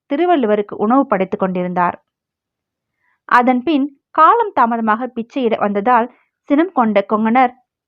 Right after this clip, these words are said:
"மாதா, என்னை இவ்வளவு நேரம் காக்க வைத்தாயன்றோ?" என்று கூறி விழித்து நோக்கினார். ஆனால் அந்த அம்மையார்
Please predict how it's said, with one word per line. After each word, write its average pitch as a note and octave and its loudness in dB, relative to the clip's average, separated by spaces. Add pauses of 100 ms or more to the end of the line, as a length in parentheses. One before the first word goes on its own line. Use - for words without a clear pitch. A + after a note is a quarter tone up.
(280)
"மாதா, A3 4 (400)
என்னை A#3 -2
இவ்வளவு C#4+ 2
நேரம் D4 2
காக்க A#3 0
வைத்தாயன்றோ?" G#3 -2 (440)
என்று G#3 0
கூறி C4 0
விழித்து B3 -2 (220)
நோக்கினார். F#3+ -4 (560)
ஆனால் B3 2 (140)
அந்த A#3 0
அம்மையார் A#3 0